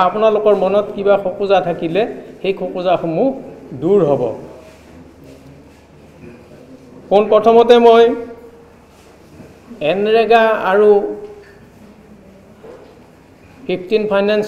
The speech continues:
কমিশ্যনৰ যিটো ধনৰ সম্পৰ্কত আঁচনি ব-, গ্ৰহণ কৰা হয়, সেই কথাটো জনাব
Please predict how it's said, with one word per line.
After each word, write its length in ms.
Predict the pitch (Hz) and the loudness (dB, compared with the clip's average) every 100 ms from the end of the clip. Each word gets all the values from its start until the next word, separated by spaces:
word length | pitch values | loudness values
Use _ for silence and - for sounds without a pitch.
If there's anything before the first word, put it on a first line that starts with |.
| - | -6
কমিশ্যনৰ 480 | 185 185 190 196 196 180 | -6 -4 -2 0 0 -2
যিটো 240 | 165 - 190 - - - - - - - 131 | -6 -2 0 0 -2 -4 -6 -8 -10 -12 -10
ধনৰ 320 | 127 160 190 190 | -4 0 2 2
সম্পৰ্কত 580 | 190 190 190 185 170 180 180 - - - - 135 | 0 -4 -2 0 2 0 -4 -18 -20 -20 -8 -8
আঁচনি 320 | - 196 208 175 | -4 -2 -2 0
ব-, 180 | 156 - - | -2 -4 -8
গ্ৰহণ 240 | 143 151 180 | -4 -2 0
কৰা 180 | 190 185 156 | 4 6 6
হয়, 180 | 156 131 - - - - - - - | 4 2 -4 -14 -20 -20 -20 -12 -8
সেই 140 | 175 185 | -4 -2
কথাটো 280 | 175 180 180 | -2 -4 -2
জনাব 260 | 156 151 | -2 -2